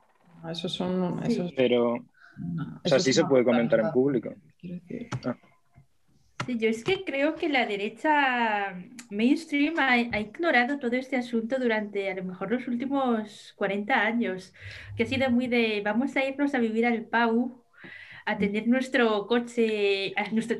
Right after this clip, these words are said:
Speaker 2: a tener nuestro sub, y vamos a ignorar lo que dice la izquierda en lo cultural, porque nos va bien,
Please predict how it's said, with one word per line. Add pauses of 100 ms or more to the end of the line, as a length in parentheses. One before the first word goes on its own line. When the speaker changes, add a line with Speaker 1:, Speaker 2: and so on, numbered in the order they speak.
Speaker 2:
a
tener
nuestro
sub, (440)
y
vamos
a
ignorar
lo
que
dice
la
izquierda
en
lo
cultural,
porque
nos
va
bien,